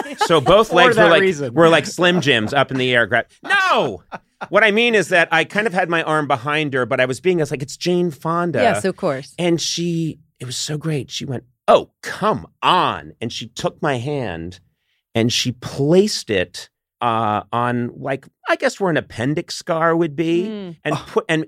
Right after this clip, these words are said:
Speaker 1: and held it
Speaker 2: Well,
Speaker 1: down.
Speaker 2: you ought to know now.
Speaker 1: Uh, yeah.
Speaker 2: Yeah.
Speaker 1: And, uh, and, um, she placed my hand there. And what I loved about it was I just was like, "God damn, she's sexy." And it's all,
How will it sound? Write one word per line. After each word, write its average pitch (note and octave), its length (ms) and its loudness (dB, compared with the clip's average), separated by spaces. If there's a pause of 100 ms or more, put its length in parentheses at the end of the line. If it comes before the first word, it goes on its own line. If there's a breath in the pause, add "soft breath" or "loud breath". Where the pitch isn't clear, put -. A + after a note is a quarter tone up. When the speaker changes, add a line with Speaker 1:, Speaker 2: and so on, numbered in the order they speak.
Speaker 1:
and D3+ 140 -2
held E3 380 -2
it - 140 -8
Speaker 2:
Well, D3+ 120 0
Speaker 1:
down. D#3 140 0
Speaker 2:
you D#3+ 100 4
ought D#3+ 100 6
to D3+ 100 2
know G#3 260 0
now. G#3 540 -2
Speaker 1:
Uh, C#3+ 200 2
yeah. D3 380 2
Speaker 2:
Yeah. D#3+ 240 -2
Speaker 1:
And, C#3+ 240 -2
uh, C3 480 2
and, C3+ 560 -2 (100)
um, B2 640 -2
she - 220 -8
placed F3+ 360 0
my E3 160 0
hand F3 360 -2
there. B2 280 4
And C3+ 260 -4
what C#3 160 -6
I C#3 40 -2
loved D#3 440 -2
about B2 340 -2
it - 120 -6
was G#2+ 800 -6 (320)
I C3+ 80 -8
just C#3 240 -8
was B2 140 -12
like, G#2+ 120 -10 (200)
"God A3 260 -8 (100)
damn, D3+ 300 -2
she's A#2+ 240 -10
sexy." G#2 760 -10
And A2 400 -2 (120)
it's A#2+ 180 -4 (140)
all, D3+ 560 2